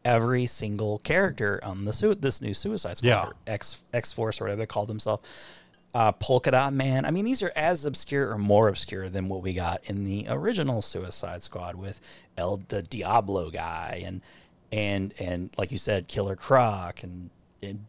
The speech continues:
Speaker 1: Captain Boomerang, and the one dude who gets killed almost immediately.
Speaker 2: Immediately, yeah. I was like, Adam
Speaker 1: Yeah.
Speaker 2: Beach, Adam Beach played him, but I don't even remember his character's name.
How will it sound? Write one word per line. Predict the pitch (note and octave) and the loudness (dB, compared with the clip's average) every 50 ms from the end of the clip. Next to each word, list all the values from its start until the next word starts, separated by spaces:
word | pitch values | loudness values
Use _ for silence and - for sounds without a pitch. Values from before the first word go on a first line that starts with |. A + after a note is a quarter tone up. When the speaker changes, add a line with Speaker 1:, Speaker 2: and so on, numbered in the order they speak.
| _ _ | _ _
Speaker 1:
Captain | _ - D3+ B2 - - C#3 B2+ | _ 0 0 0 0 -2 -4 -4
Boomerang, | - - D#3 D#3 C#3 A#2+ G#2+ G#2 G2+ F#2+ F#2 F#2 F#2 | 0 2 2 4 4 2 2 0 -2 -4 -6 -8 -10
and | F#2 F#2+ G2 G2+ G2 A2+ C3+ A#2+ A#2+ B2 - | -10 -10 -10 -10 -8 -8 -8 -8 -10 -10 -10
the | C#3 B2 B2+ B2 | -8 -6 -4 0
one | A#2+ D3+ F#3+ F3 | 6 6 6 6
dude | C3 A#2 G#2 F#2+ | 6 0 0 -2
who | A2 | -2
gets | G2+ G#2 G2+ - - | -4 -4 -6 -6 -6
killed | - - A#2 A2 G#2+ G2+ | -2 -2 0 0 0 -2
almost | G2+ G#2 G#2 - - - | -2 -4 -6 -6 -6 -6
immediately. | G2+ C#3+ C3 B2+ | 0 2 2 4
Speaker 2:
Immediately, | C3 C#3 C3+ C3 A#2+ G#2 G#2+ G#2+ G2+ | 4 4 4 4 2 0 -2 -2 -2
yeah. | A2 A2+ G#2+ G2+ | -2 -2 -2 -2
I | F#2+ G#2 A2 | -4 -4 -6
was | A2 G2+ - | -6 -6 -8
like, | A#2+ A2 - - - | -10 -12 -12 -12 -4
Adam | A2 A#2 A#2 A2 G#2 | -2 -2 0 0 2
Speaker 1:
Yeah. | D3 D3+ C#3 C#3+ | 2 4 4 4
Speaker 2:
Beach, | A2 - - - - | 4 2 0 4 4
Adam | C3 D3 C#3+ A#2+ | 6 6 6 4
Beach | B2+ C#3 D3 - - | 4 2 2 0 -2
played | - A#2+ C3+ C#3 A2+ | -2 0 0 0 0
him, | A2 | -2
but | G#2 G2+ G#2 | -2 -2 -2
I | |
don't | A2 A2 | 0 0
even | A2 A2 | 0 0
remember | G#2+ G#2+ A2 G#2+ G#2+ G#2 | 0 0 -2 -2 -2 -4
his | G2 F#2+ | -6 -6
character's | - - - A#2+ A#2 A2 G#2 - G#2 G2 | -12 -8 -6 -6 -6 -6 -6 -8 -10 -10
name. | G2+ G2 F#2+ | -8 -10 -10